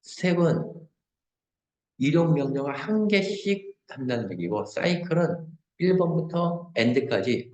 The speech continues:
한 바퀴 돌다는 얘기고요. 오토는 무한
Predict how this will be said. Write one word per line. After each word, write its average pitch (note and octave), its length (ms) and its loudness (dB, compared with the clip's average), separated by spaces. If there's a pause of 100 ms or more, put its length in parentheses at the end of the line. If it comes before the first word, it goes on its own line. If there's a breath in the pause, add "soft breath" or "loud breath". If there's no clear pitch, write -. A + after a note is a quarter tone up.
(100)
한 F#3 200 -2
바퀴 F3+ 260 0
돌다는 F2+ 420 -4
얘기고요. A2 640 -6 (200)
오토는 C3 560 -2 (580)
무한 F3 800 4